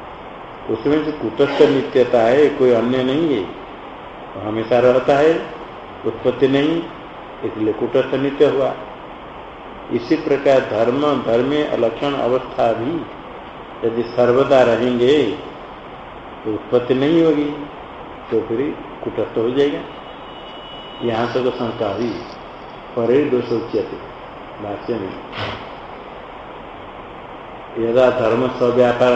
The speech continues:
न करोति तदा अनागत, यदा करोति तदा वर्तमान, यदा कृत्वा निवृत्त तदातीत इत्येवं धर्म धर्मिणोर लक्षणानाम अवस्थानां च। धर्म, धर्मी, लक्षण, अवस्था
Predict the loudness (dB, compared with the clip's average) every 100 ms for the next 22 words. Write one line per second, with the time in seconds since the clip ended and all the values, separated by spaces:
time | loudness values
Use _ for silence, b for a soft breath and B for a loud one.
0 | 4 2 2 4 4 4 2 2 2 2
1 | 0 0 -4 -6 -4 0 2 2 2 2
2 | 0 0 -2 0 2 2 2 0 -4 -4
3 | -8 -12 -14 -14 -14 -16 -16 -16 -16 -14
4 | -14 -14 -8 0 0 0 -4 0 2 4
5 | 2 2 4 2 2 -2 0 0 0 0
6 | 0 -2 2 2 2 -2 -6 -8 -10 -14
7 | -16 -16 -16 -14 -14 -8 -2 2 2 4
8 | 2 2 2 4 4 4 6 6 6 0
9 | -8 -12 -16 -16 -16 -16 -6 -2 -2 -2
10 | 0 2 2 2 2 2 2 2 2 2
11 | 2 0 -2 -2 -4 -6 4 4 4 -4
12 | -10 -14 -16 -16 -16 -16 -16 -16 -14 -10
13 | -4 0 2 2 0 2 2 2 2 2
14 | 0 0 0 2 2